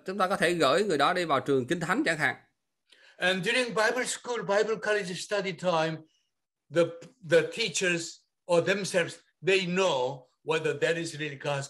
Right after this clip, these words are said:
Speaker 2: calling or not.
Speaker 1: Thì lúc đó thì có thể các gia-, giáo viên ở trong trường Kinh Thánh hoặc là bản thân cái người đó sẽ bắt đầu, à, xác nhận lại là liệu rằng đó có phải thực sự là sự kêu gọi
Speaker 2: We
Speaker 1: của
Speaker 2: call
Speaker 1: Chúa.
Speaker 2: screening stage.
Speaker 1: Và chúng ta gọi đó là cái giai đoạn sàng lọc,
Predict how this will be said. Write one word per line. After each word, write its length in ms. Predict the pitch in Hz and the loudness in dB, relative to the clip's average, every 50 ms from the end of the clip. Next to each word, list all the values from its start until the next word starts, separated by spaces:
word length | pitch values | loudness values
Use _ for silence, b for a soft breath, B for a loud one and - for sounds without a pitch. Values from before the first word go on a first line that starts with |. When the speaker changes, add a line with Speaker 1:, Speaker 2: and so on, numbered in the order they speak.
| - | -4
Speaker 2:
calling 320 | 151 151 139 139 135 127 123 | -2 -2 -2 -2 -4 -8 -10
or 140 | 117 117 113 | -10 -10 -10
not. 160 | 107 98 - - _ _ _ _ _ _ _ _ _ _ _ - | -12 -14 -16 -18 _ _ _ _ _ _ _ _ _ _ _ -2
Speaker 1:
Thì 80 | 147 147 | 2 2
lúc 180 | 165 226 233 | 2 2 2
đó 260 | 208 185 175 196 233 233 | 2 4 4 4 4 2
thì 340 | 202 165 147 139 131 131 - | 2 2 2 2 2 0 -4
có 60 | - 147 | -4 -2
thể 140 | - 143 | -2 -2
các 260 | 135 139 196 196 - - | -2 -2 -4 -4 -4 -2
gia-, 500 | 175 170 165 165 165 151 139 135 127 127 127 | 0 2 2 4 2 2 0 0 0 0 0
giáo 180 | 143 160 196 | 0 0 0
viên 240 | 208 196 196 202 185 | 2 4 4 4 4
ở 60 | 156 | 2
trong 180 | 143 170 170 185 | 0 -2 -2 -2
trường 100 | - 127 | -4 -4
Kinh 120 | 135 143 | -4 -4
Thánh 120 | 165 185 220 | -4 -4 -4
hoặc 140 | 226 131 127 | -4 -2 -2
là 80 | 123 | 0
bản 280 | 123 123 120 147 196 208 | 0 0 0 -2 -2 -2
thân 200 | - 208 208 208 | -2 0 0 0
cái 80 | 226 | 0
người 160 | 233 202 151 131 | 0 0 0 2
đó 240 | 123 120 143 185 | 2 2 2 0
sẽ 160 | - - 139 135 | 0 -2 -6 -6
bắt 160 | 180 185 180 | -6 -4 0
đầu, 280 | 156 131 117 110 104 B B B B B B | 2 2 2 0 -2 B B B B B B
à, 220 | B 107 101 95 | B -2 0 -2
xác 340 | 92 - - - 220 226 226 | -2 -4 -4 -4 -4 -4 -2
nhận 200 | 180 151 110 107 | -2 -2 -2 -2
lại 140 | 107 95 98 | -2 -2 -2
là 120 | 98 98 | -2 -2
liệu 340 | 95 101 117 117 113 107 107 | -2 0 0 0 2 0 0
rằng 300 | 110 117 107 101 104 107 | 0 0 -2 -2 -2 -2
đó 180 | 120 127 160 170 - | -2 -2 -2 -2 -4
có 60 | 185 | -6
phải 140 | - 131 127 | -6 -6 -6
thực 140 | 135 120 | -6 -8
sự 200 | - - 123 98 | -8 -6 -6 -6
là 140 | 101 101 - | -4 -6 -6
sự 140 | - - 107 - - | -8 -10 -12 -8 -6
kêu 140 | 127 127 | -6 -4
gọi 220 | 123 117 - - 165 | -4 -4 0 2 4
Speaker 2:
We 100 | 180 185 | 4 4
Speaker 1:
của 60 | 185 | 4
Speaker 2:
call 260 | - 175 165 160 156 147 | 4 4 6 6 6 4
Speaker 1:
Chúa. 40 | |
Speaker 2:
screening 720 | 139 - - - - 180 180 185 196 190 185 175 165 156 147 | 2 -2 -4 -2 2 4 6 6 6 6 6 4 4 2 2
stage. 420 | 139 - - 151 135 120 110 110 - - - _ _ _ _ _ _ _ _ | 0 -2 0 0 0 0 0 -4 -12 -16 -18 _ _ _ _ _ _ _ _
Speaker 1:
Và 140 | - 110 107 | -6 -4 -2
chúng 180 | 104 107 185 190 | -2 -2 -2 0
ta 140 | 180 160 156 | 2 2 4
gọi 260 | 143 131 113 98 107 | 4 4 2 2 2
đó 140 | 123 156 185 | 0 0 0
là 200 | 175 135 113 107 | 2 0 0 0
cái 200 | - 160 170 165 | 0 -2 -2 0
giai 180 | 160 143 139 | 2 2 2
đoạn 320 | 127 113 98 95 95 104 101 | 2 0 -2 -2 -4 -6 -8
sàng 380 | - - - 135 117 107 104 | -6 -4 -4 -2 -2 -2 -2
lọc, 260 | 104 117 113 - - | -2 -2 -2 -4 -8